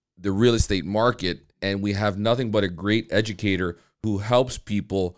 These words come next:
to understand the main components to getting into the market or teaching people to understand,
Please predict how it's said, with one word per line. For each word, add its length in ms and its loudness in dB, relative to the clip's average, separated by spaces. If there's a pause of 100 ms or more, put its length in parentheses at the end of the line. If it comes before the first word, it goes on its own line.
to 160 -8
understand 540 -2
the 80 -4
main 380 -4
components 680 -2
to 300 -4
getting 400 -4
into 200 -8
the 120 -6
market 460 -2 (420)
or 100 0
teaching 320 -4
people 300 -4
to 120 -8
understand, 720 -2